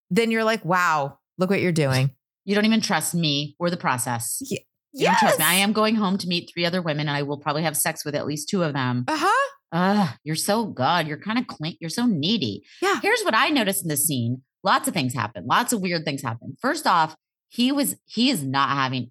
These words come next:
Speaker 2: I see your point. Like, he's mad. He got really mad at her for having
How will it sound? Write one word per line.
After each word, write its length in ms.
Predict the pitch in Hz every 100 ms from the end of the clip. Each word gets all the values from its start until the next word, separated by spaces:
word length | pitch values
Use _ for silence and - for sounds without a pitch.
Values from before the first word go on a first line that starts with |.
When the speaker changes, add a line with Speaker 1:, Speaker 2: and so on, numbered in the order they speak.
| -
Speaker 2:
I 160 | 185
see 180 | 214 -
your 140 | 196 151
point. 240 | - 147
Like, 160 | 120 120
he's 320 | - 220 208
mad. 400 | 165 120 113 98 - _
He 120 | -
got 360 | 226 262 160 143
really 300 | 165 196 214
mad 280 | 214 156 156
at 120 | 139
her 300 | 135 135 131 -
for 100 | 139
having 300 | 139 131